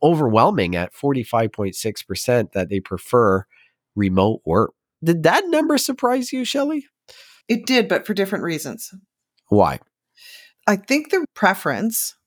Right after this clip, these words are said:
Speaker 2: for fully remote is more because you're established in your career and you don't need the mentoring and support systems. And you really can work with very little supervision.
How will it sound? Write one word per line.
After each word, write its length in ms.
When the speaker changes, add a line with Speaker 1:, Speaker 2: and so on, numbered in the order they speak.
Speaker 2:
for 640
fully 340
remote 580
is 220
more 400
because 720
you're 120
established 680
in 100
your 140
career 460
and 500
you 160
don't 360
need 600
the 220
mentoring 600
and 100
support 500
systems. 540
And 220
you 120
really 380
can 680
work 420
with 200
very 460
little 240
supervision. 840